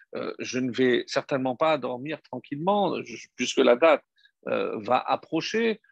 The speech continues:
Je ne, je ne sais pas quelle va être l'issue, si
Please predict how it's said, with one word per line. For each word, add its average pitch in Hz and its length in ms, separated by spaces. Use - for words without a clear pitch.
Je 120 160
ne, 139 160
je 139 140
ne 139 80
sais - 180
pas 175 180
quelle 165 220
va 151 220
être - 220
l'issue, 202 500
si - 320